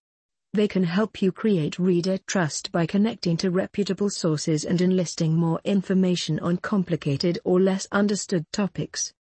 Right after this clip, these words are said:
Maintaining your on-page optimization up to par is a consecutive process and should always be a part of your main strategy. With the right support,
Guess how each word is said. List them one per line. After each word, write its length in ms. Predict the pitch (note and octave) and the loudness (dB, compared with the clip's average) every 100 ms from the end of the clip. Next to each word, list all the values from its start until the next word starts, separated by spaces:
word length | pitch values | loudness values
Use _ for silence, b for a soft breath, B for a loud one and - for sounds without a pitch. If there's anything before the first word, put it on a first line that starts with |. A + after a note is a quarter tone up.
| _ _ _ - | _ _ _ -2
Maintaining 720 | F#3+ G3+ G3 A3 G3 D#3+ D3+ | 2 2 0 0 0 2 2
your 180 | D#3 E3 | 2 0
on-page 460 | - F#3+ G3 G3+ G3 | 2 0 2 0 2
optimization 960 | A3 - - A#3 A3 F#3+ F3 D#3+ F3+ - | 0 -2 0 2 2 2 0 0 -2 -2
up 240 | F#3+ - | -4 -4
to 100 | - | -6
par 380 | E3 - F#3 E3+ | -8 -2 0 2
is 140 | F3+ F3 | 0 0
a 40 | |
consecutive 720 | - F3 - F3 E3 D#3 E3+ - | -2 -4 -4 -4 -4 -2 -2 -2
process 540 | F3 D#3 - D3 D3 | 0 0 -2 -4 -4
and 200 | - F3+ | -2 -2
should 240 | - G3+ - | 0 -2 0
always 420 | B3 B3 E3+ D3 | 0 2 2 0
be 200 | E3 D#3+ | 0 0
a 60 | D#3+ | 0
part 320 | - E3 D#3+ F3+ | 0 0 2 0
of 80 | |
your 140 | F#3+ F3+ | 0 2
main 280 | F#3+ G3 G#3 | 4 4 2
strategy. 800 | - - F3 D#3+ D3 C#3 C3+ - _ _ _ | 0 0 0 0 -2 -2 -4 -8 _ _ _
With 160 | F3+ D#3+ | 0 2
the 100 | E3+ | 2
right 300 | D#3+ E3 F#3+ | 2 -2 -4
support, 640 | - E3 F#3+ D3+ C#3 - | -8 -4 -2 0 -2 -8